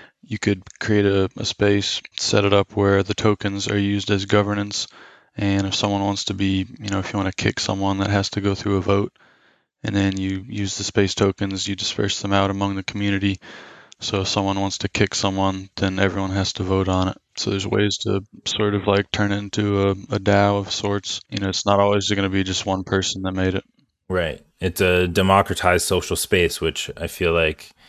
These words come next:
Speaker 2: that's the way it really should be. Very cool.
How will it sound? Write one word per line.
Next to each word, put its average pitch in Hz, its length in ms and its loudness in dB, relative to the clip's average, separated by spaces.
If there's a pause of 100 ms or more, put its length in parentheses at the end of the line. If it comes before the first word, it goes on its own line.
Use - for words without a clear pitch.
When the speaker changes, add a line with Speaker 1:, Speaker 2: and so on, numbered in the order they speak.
(120)
Speaker 2:
that's 87 220 0
the 87 100 -2
way 85 220 4
it 76 220 -6
really 78 240 -2
should 82 280 -4
be. 78 240 -4 (880)
Very 110 360 6
cool. 82 600 2